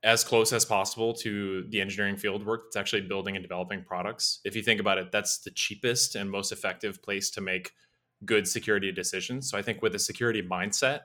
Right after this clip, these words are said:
and thinking about how do we get it right the first time, especially knowing that the impact associated with GitHub, either getting it right or wrong, can be very large in either direction. I think it's working really, really well. And we have the security leadership team is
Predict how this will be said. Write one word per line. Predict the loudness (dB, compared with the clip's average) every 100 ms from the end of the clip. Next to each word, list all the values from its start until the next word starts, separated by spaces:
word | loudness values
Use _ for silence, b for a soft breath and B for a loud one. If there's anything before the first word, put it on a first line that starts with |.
| -10
and | -4
thinking | -2 -2 -2
about | 2 2 2
how | 0
do | 0
we | 0
get | 0
it | -2
right | -2 -4 -6 -10 _ _ _ _ _
the | -6
first | 2 4 4
time, | 2 2 -2
especially | -4 -4 -2
knowing | -2 -2 -2
that | -4 -6
the | -6 -4
impact | -6 0 0 0 -2 -4 -8 _ _ _ _
associated | -2 -2 0 0
with | 0
GitHub, | -2 0 -2
either | -2 -4
getting | -4 -4
it | -6
right | -2 -2 -2
or |
wrong, | -6 -4 -4 -4 -8 _ _
can | -6
be | -4
very | 0 -2
large | -2 -2 -2 -2 -4 -8 _
in | -4
either | -2 -2
direction. | -2 -4 -2 -6 -8
I | -12 -20 _
think | 0 2
it's | 6
working | 6 6 4
really, | 2 2
really | 2 0
well. | 0 0 0 -2
And | -4 -6
we | 2
have | 2 4
the | 0
security | 0 0 0 2
leadership | 0 0 -2 -4
team | -4 -4 -2
is | -2 -4